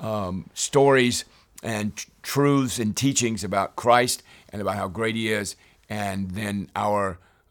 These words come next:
uh, desire by the power and mercy of the Holy Spirit to follow him, love him, and serve him. So again, Jesus is revealing himself at Cana, the official's son,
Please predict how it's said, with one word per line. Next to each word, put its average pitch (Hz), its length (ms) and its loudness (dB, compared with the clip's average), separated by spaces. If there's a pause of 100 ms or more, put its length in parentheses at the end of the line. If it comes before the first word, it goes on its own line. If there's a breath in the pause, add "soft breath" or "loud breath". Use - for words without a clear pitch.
uh, 107 120 -2
desire 104 500 2
by 92 160 -2
the 90 100 -6
power 98 340 -2
and 92 140 -4
mercy 101 320 -4
of 87 60 -8
the 82 80 -4
Holy 92 240 -6
Spirit 90 320 -8
to - 80 -14
follow 95 340 -4
him, 92 180 -8
love 90 240 -4
him, 85 200 -8
and 78 180 -10
serve 82 320 -8
him. - 200 -16 (340 loud breath)
So 92 180 -6
again, 90 420 -2
Jesus 101 500 -4
is 82 180 -8
revealing 101 480 -4
himself 123 500 0 (320 soft breath)
at - 180 -12
Cana, 95 480 -6 (1400 soft breath)
the - 60 -18
official's 101 420 -6
son, 107 440 -4